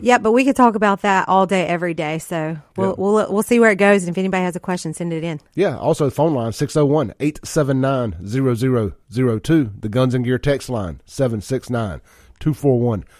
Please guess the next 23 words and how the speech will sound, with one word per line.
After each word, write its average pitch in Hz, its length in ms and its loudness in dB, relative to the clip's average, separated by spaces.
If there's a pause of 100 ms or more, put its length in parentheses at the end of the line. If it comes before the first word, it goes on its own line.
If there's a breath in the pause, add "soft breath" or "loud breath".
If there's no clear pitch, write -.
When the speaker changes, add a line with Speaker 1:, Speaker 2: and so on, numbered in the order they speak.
(160 soft breath)
Speaker 2:
nineteen 117 440 -2
forty-four. 123 500 0
See, 131 100 -2
we've 120 140 0
got 117 140 -4
some 107 100 -10
text 131 320 -2
here. 143 120 -2
I'll 98 140 -4
read 120 220 -2
'em, 120 160 -4 (360 soft breath)
uh, 113 220 -2
if 110 60 -6
they 117 100 -4
make 120 180 -2
sense. 135 300 -4
On 101 120 -8
the 110 80 -4
other 117 100 -4
side 139 140 0
of 139 60 0
the 143 60 -4
break, 190 240 0